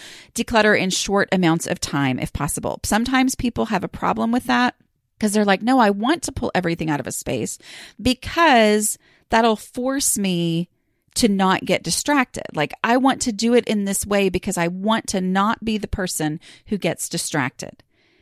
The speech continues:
And so I would do stuff like that, you know, before I came up with my decluttering process that's a no mess method.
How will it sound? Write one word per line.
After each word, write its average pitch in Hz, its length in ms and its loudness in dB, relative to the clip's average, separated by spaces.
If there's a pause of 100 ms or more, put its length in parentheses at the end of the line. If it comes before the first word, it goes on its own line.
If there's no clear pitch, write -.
(960)
And 233 140 4
so 277 200 2
I 277 140 4
would 311 220 -2
do 370 260 4
stuff - 260 -2
like 156 180 -4
that, - 300 -4
you 196 80 0
know, 175 80 0
before 175 360 -2
I 151 180 -2
came 170 300 -4
up 156 120 -2
with 160 160 -4
my 147 140 0
decluttering 147 480 -2
process - 440 -6
that's - 200 -10
a - 40 -6
no 151 140 -2
mess - 340 -8 (100)
method. - 420 -10